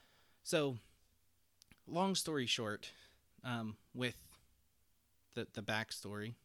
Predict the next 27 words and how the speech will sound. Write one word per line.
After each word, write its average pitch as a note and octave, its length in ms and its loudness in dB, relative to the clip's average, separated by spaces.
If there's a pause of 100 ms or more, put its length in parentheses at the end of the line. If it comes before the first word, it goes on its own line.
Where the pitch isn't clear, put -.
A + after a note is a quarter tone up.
backstory C#3 500 -6
short, D#3+ 280 -6 (800)
um, C3+ 420 4 (1400)
there's B2+ 140 -2
a B2+ 60 0
lot C#3 180 2
of F#3 60 -2
complicated D#3+ 640 0
story C#3+ 340 4
pieces A2 600 -2 (600)
because A2+ 440 -4
it, B2 140 -4
this A#2+ 160 -2
is B2 120 -2
spanned C3 400 2
over A2+ 380 0 (180)
many, C#3+ 640 6
many, B2 220 4
many, A#2+ 320 2
many G#2+ 220 -4
issues. G2+ 580 -4 (760)
Um, A2+ 320 -2 (120)
but C3+ 100 0
Red D#3 200 4
Skull's F#3+ 220 2
behind D3 360 2
everything, A#2+ 540 -2